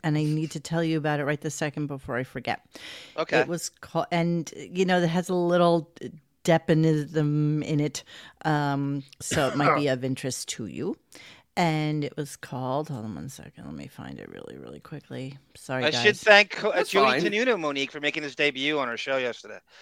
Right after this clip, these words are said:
Speaker 2: You get to hear the lovely pipes of Judy Tenuta for the first
Speaker 1: Indeed.
Speaker 2: time. Yeah.
Speaker 3: Are those
Speaker 1: Oh.
Speaker 3: Mister Judy Tenuta?
Speaker 2: She Mister Judy Tenuta.
Speaker 1: So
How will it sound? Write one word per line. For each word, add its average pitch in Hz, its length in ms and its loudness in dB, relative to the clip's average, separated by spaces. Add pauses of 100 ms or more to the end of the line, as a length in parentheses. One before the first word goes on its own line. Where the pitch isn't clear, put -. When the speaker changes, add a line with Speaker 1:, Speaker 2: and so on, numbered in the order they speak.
(200)
Speaker 2:
You 120 80 -10
get 127 160 -2
to 120 60 -18
hear 127 220 -4
the 120 60 -6
lovely 123 340 -6
pipes 123 420 -2
of 104 200 -12
Judy 113 260 -10
Tenuta 113 400 -8
for - 480 -12
the 220 560 4
first - 180 2
Speaker 1:
Indeed. 147 80 2
Speaker 2:
time. 110 240 -6
Yeah. 113 300 4
Speaker 3:
Are 127 80 -4
those 139 240 -2
Speaker 1:
Oh. - 40 0
Speaker 3:
Mister 170 280 0
Judy 131 300 -4
Tenuta? 107 340 -6
Speaker 2:
She 147 80 -2
Mister 160 320 2
Judy 120 240 -2
Tenuta. 107 360 -10 (580)
Speaker 1:
So 180 520 2